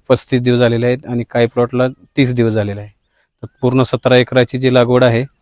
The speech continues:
ती कमीत कमी आठ दिवसामध्ये पूर्ण पार पडलेली आहे. आणि त्याच्यानंतर आम्ही, अ, पंधरा दिवस पूर्ण केळीचं लागवड झाल्यानंतर पंधरा दिवस क-, केळीच्या रोपावर पूर्ण आयडेंटिफाय केली,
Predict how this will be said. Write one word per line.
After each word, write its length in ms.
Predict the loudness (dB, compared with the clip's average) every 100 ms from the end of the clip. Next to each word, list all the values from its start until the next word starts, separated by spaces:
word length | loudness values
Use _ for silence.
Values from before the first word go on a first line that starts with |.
| _ _ _ -14
ती 60 |
कमीत 240 | -2 2 2 2
कमी 300 | 0 2 -2 -2
आठ 160 | 0 0
दिवसामध्ये 500 | 0 0 0 2 0
पूर्ण 300 | 0 0 -2 -4 -6
पार 140 | 0 2
पडलेली 340 | 0 -2 -2
आहे. 140 | -4 -10 _ _ _ _ _ _ _ _
आणि 480 | -8 -2 0 2 0 -4 _
त्याच्यानंतर 600 | -6 2 2 4 2 2
आम्ही, 300 | 2 2 0 -2 -8 _ _ _ _ _
अ, 340 | -8 -4 -2 -4 -2
पंधरा 260 | 2 6 6
दिवस 320 | 6 2 2
पूर्ण 420 | 0 -2 2 0
केळीचं 800 | 0 0 2 2 0 0 0 2
लागवड 320 | 2 2 2
झाल्यानंतर 360 | 4 2 0 -4
पंधरा 640 | 0 2 2 0 -2 -4
दिवस 280 | 0 -2 -2
क-, 100 | -4
केळीच्या 640 | -4 -4 0 2 2 2
रोपावर 380 | 2 2 2 0
पूर्ण 300 | 0 -6 -4
आयडेंटिफाय 800 | -6 -4 -4 -2 -2 -4 -2 -4
केली, 320 | -2 -6 -8